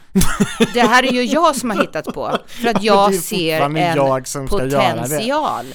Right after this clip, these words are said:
Speaker 1: Jag
Speaker 2: Här
Speaker 1: förstår.
Speaker 2: ser jag en business.
Speaker 1: Här ser jag en business. Mm.
Speaker 2: Nej, men alltså, du paketerar ju liksom bu-, huge
Speaker 1: Ju-, ju-,
Speaker 2: varumärke.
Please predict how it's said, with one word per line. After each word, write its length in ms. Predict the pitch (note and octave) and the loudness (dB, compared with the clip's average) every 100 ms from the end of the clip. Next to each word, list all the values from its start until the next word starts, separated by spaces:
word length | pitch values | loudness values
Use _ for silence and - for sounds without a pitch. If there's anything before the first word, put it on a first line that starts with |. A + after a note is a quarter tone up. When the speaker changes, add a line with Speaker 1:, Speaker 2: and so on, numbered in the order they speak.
| - - - | -14 -12 -2
Speaker 1:
Jag 60 | A3+ | 2
Speaker 2:
Här 260 | A#3+ B3+ | 4 2
Speaker 1:
förstår. 240 | C4+ D3 B2+ | 0 -4 -4
Speaker 2:
ser 260 | D3 F3+ | -2 -2
jag 300 | F3+ D#3 C#3+ - | -2 -4 -4 -6
en 320 | C#3 C3+ C#3+ | -10 -10 -4
business. 280 | F#3 G#3+ - | -4 -2 0
Speaker 1:
Här 100 | F3+ | 0
ser 120 | D3 | 2
jag 100 | B2 | -2
en 80 | A#2+ | -4
business. 420 | A#2+ C3 - - - | -6 -8 -8 -10 -8
Mm. 220 | D#3 D#3+ F#3 - | -6 -6 -8 -10
Speaker 2:
Nej, 200 | A#3 C#4+ | -4 -2
men 100 | C4+ | 0
alltså, 200 | A#3 G#3+ | -2 -4
du 100 | G3 | -8
paketerar 720 | - A3 A3+ - D#4 D4+ A3+ | -6 -6 -8 -10 -6 -2 -2
ju 180 | F3 D#3+ | -2 -4
liksom 380 | D3+ - D#3+ D3+ | -8 -10 -12 -12
bu-, 340 | - D3 C#3+ | -14 -8 -8
huge 500 | - G#3+ C#4 F3 C#3 | -4 -2 0 -2 -6
Speaker 1:
Ju-, 60 | C#3+ | -6
ju-, 60 | D#3 | -2
Speaker 2:
varumärke. 420 | D#3 D3 C#3+ | -2 -2 -6